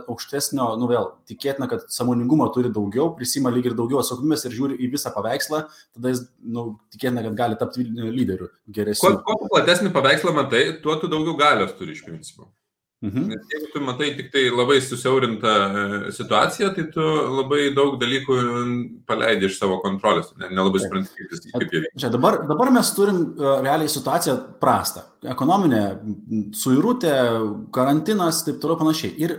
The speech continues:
Speaker 1: įprastai žmogus, kai yra stresinėse sąlygose, nu, krizė, kaip pavadinkim,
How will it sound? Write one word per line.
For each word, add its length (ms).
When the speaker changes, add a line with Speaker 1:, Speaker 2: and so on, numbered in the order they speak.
Speaker 1:
įprastai 600
žmogus, 480
kai 160
yra 160
stresinėse 560
sąlygose, 580
nu, 140
krizė, 400
kaip 160
pavadinkim, 460